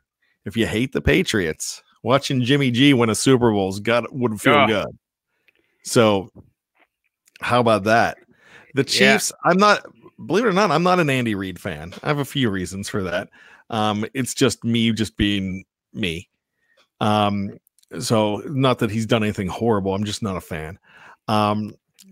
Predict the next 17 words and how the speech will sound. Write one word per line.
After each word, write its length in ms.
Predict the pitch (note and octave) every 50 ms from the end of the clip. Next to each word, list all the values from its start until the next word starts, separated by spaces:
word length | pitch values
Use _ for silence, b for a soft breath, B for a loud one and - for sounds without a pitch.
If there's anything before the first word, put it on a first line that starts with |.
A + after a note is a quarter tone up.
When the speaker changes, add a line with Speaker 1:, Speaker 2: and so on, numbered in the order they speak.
| B2+ F#2+
Speaker 1:
so 260 | F#2 - B2 A2+ G#2+ - -
Andy, 360 | C3+ D#3 E3 D#3 C3+ - -
and 240 | B2 A#2 G#2+ G#2 G#2+
<sighs> 220 | - - - -
some 260 | - - - C#3 C3+ A#2+
of 100 | G#2 G#2+
it 60 | F#2+
has 180 | G2+ G#2+ G2+ -
to 80 | -
do 200 | G2 G#2 A#2 A2
with 180 | G#2 G#2 G#2+ G2
him 140 | - G#2 G2+
screwing 320 | - - - A2+ G#2+ G2+ G2+
me 100 | G2+ G2
with 200 | G2 G2 F2+ -
fantasy 380 | - G#2 F#2+ F#2 F#2+ - G2
football. 460 | - - G2+ F2+ - F2+ F2+ F#2 -